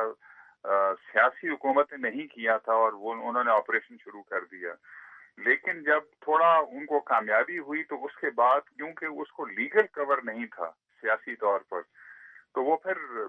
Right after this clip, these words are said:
غالباً پیچھے ہٹ گئے ہیں۔ لیکن دباؤ بہت زیادہ ہے حکومت کے اوپر، آ، فیڈرل پہ بھی اور پروونشل پہ بھی۔ آ، میرے خیال میں ان کو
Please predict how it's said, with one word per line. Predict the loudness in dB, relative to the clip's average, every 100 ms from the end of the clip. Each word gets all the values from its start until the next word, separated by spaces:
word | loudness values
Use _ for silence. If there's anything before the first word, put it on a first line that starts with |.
| -4
غالباً | 2 2 2 -12
پیچھے | -8 -8 -6 -2
ہٹ | -2 -2
گئے | -14 -12
ہیں۔ | -16 -8 0
لیکن | 0 -2 -16 -16 -20 -20 _
دباؤ | -8 2 4 6 6
بہت | 4 2 2 2 2
زیادہ | 0 2 2 4
ہے | 2
حکومت | 2 0 0 0
کے | -4
اوپر، | -8 -6 -8 -10 -14 -6
آ، | -6 -6 -8 -4 0
فیڈرل | 0 -2 -8
پہ | -6 -4
بھی | -6 -2
اور | 4 4
پروونشل | 2 0 0 -2 -6 -10
پہ | -8 -14
بھی۔ | -14 -20 _ -20 -20 -20 _ _ _
آ، | 0 0 0 -2 -6 _ _ _ _
میرے | -8 0 0 0
خیال | 4 4 4
میں | -2 -4
ان | -4
کو | -2 -2 0 -4